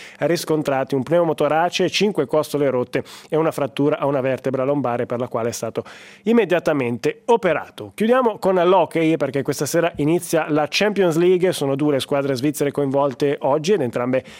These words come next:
in trasferta. Lo Zugo gioca in Svezia in casa dell'Ulea, mentre il Berna si è recato in Francia, dove incrocerà i bastoni con il Grenoble. Domani sarà il turno di Losanna e Zurigo. Il servizio lo firma David Conti.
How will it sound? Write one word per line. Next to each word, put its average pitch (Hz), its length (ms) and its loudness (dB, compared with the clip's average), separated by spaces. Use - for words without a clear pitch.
in 147 120 0
trasferta. 190 680 2
Lo 139 200 0
Zugo 143 360 0
gioca 139 240 0
in 135 40 -2
Svezia 143 360 -2
in 127 80 -2
casa 151 260 0
dell'Ulea, 175 560 2
mentre 147 360 0
il 151 220 4
Berna 143 320 2
si 160 180 -2
è 151 80 2
recato 135 460 -2
in 147 140 -2
Francia, 117 340 -4
dove 123 200 -2
incrocerà 127 500 -4
i 143 60 -6
bastoni 123 440 -4
con 123 160 -4
il 123 160 -2
Grenoble. 123 560 -2
Domani 135 340 -2
sarà 135 240 -2
il 123 100 -4
turno 151 300 0
di 135 160 -4
Losanna 135 560 -2
e 170 220 -4
Zurigo. 113 340 -4
Il 113 140 -4
servizio 226 540 0
lo 220 80 2
firma 139 340 -2
David 185 260 0
Conti. 95 320 -10